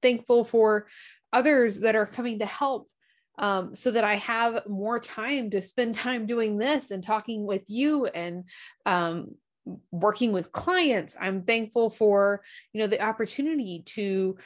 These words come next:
um, be on other podcasts, to have collaborations with other entrepreneurs. I'm thankful for,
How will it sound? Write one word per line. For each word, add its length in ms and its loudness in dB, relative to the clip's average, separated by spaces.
um, 540 2
be 560 2
on 220 0
other 380 2
podcasts, 760 -2
to 440 2
have 300 0
collaborations 1160 -2
with 260 2
other 340 6
entrepreneurs. 840 0
I'm 140 -10
thankful 460 0
for, 500 4